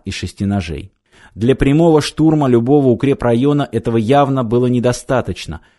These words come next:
но штурмовать зону Панкрат не собирался. Рейд группы был диверсионно-разведывательным. Бой на незнакомой территории был крайне нежелательным.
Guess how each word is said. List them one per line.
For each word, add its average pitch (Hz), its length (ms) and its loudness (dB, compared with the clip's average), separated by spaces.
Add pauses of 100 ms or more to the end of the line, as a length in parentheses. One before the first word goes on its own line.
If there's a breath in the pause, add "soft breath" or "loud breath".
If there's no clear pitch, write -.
(140)
но 139 180 2
штурмовать 127 580 0
зону 135 340 -2
Панкрат 120 460 -4
не 131 100 0
собирался. 117 720 -2 (280 soft breath)
Рейд 131 400 2
группы 131 400 0
был 123 220 2
диверсионно-разведывательным. 113 1700 -2 (240)
Бой 127 420 2
на 107 120 2
незнакомой 113 640 0
территории 104 680 0
был 98 240 -4
крайне 110 560 -2
нежелательным. 92 880 -6